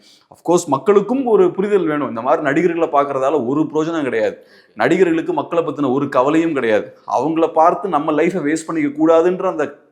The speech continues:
அந்த ஒரு புரிதல் மக்களுக்கும் வேணும். ஒரு குழந்தை ரெண்டு வயசு, மூணு வயசுல இறக்குதுன்னா, அறுபது, எழுபது வயசு வாழ வேண்டிய ஒரு குழந்தை இவ்வளவு சின்ன வயசுல இழக்குதுன்னா, அந்த லைஃபே போச்சு இல்ல. சும்மா இதை போய் பார்க்கறதால உங்களுக்கு என்ன, என்ன பிரயோஜனம் கிடை-, இருக்க போகுது? அதுல ஒரு பிரயோஜனம் கிடையாது.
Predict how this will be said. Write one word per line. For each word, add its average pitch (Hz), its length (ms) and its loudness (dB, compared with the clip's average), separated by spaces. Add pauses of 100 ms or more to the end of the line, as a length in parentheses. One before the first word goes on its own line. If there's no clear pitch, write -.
(240)
அந்த 120 220 -2
ஒரு 123 140 2
புரிதல் 220 300 0
மக்களுக்கும் 160 440 -2
வேணும். 113 260 -6 (360)
ஒரு 107 140 -8
குழந்தை 175 400 4 (240)
ரெண்டு 151 240 0
வயசு, 160 240 -2
மூணு 151 160 -4
வயசுல 156 140 -6
இறக்குதுன்னா, 139 520 0 (880)
அறுபது, 165 320 6
எழுபது 151 180 2
வயசு 202 220 0
வாழ 170 200 4
வேண்டிய 156 300 -2
ஒரு 139 180 -2
குழந்தை 165 380 0
இவ்வளவு 143 280 0
சின்ன 190 200 -6
வயசுல 180 360 0
இழக்குதுன்னா, 151 340 -4
அந்த 139 60 -4
லைஃபே 185 380 2
போச்சு 156 320 -2
இல்ல. 127 200 -2 (100)
சும்மா 190 380 -4
இதை 160 140 4
போய் 175 300 2
பார்க்கறதால 175 320 2
உங்களுக்கு 151 280 2
என்ன, 147 340 -2
என்ன 170 220 -2
பிரயோஜனம் 151 360 0
கிடை-, 120 200 -4
இருக்க 135 220 -2
போகுது? 107 220 -4
அதுல 95 360 -8
ஒரு 156 300 0
பிரயோஜனம் 160 280 -2
கிடையாது. 101 380 -8